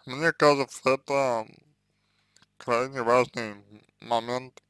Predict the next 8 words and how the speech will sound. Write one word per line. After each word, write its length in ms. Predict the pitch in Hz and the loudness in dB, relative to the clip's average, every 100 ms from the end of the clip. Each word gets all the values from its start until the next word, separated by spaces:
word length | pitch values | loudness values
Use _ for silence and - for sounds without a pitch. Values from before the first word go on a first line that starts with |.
| _ _ _ _ _ _ _ _ _ _ _ _ _ _ _ _ - | _ _ _ _ _ _ _ _ _ _ _ _ _ _ _ _ -6
для 280 | 120 120 113 | 4 6 6
вас. 180 | - - _ _ _ _ _ _ _ _ _ _ _ _ _ _ _ _ _ _ - | 0 -12 _ _ _ _ _ _ _ _ _ _ _ _ _ _ _ _ _ _ -20
Вот. 120 | 117 _ _ _ _ _ _ _ _ - | -20 _ _ _ _ _ _ _ _ -2
То 140 | 139 135 | 2 4
есть, 280 | - - - _ _ _ _ _ _ _ | 2 -8 -18 _ _ _ _ _ _ _
ам, 460 | - 120 117 113 110 _ _ _ - | 0 2 4 2 -2 _ _ _ -10
то 160 | - 127 | -2 0
есть 360 | 131 - - | 0 -4 -16